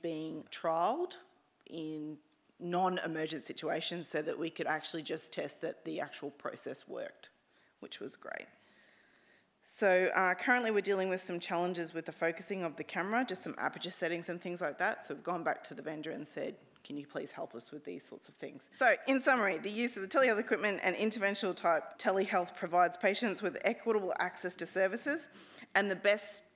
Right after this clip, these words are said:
possible chance at the most appropriate outcome. This model also provides clinical support, um, when it is required and an opportunity for interventional telehealth. So not just looking,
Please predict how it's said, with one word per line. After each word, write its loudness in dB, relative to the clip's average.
possible 2
chance 2
at 2
the -6
most 2
appropriate 2
outcome. -2
This 0
model 4
also 4
provides 2
clinical -4
support, 0
um, -2
when 4
it 4
is 2
required 4
and 2
an 2
opportunity 0
for 2
interventional -4
telehealth. -8
So -6
not -2
just -8
looking, 0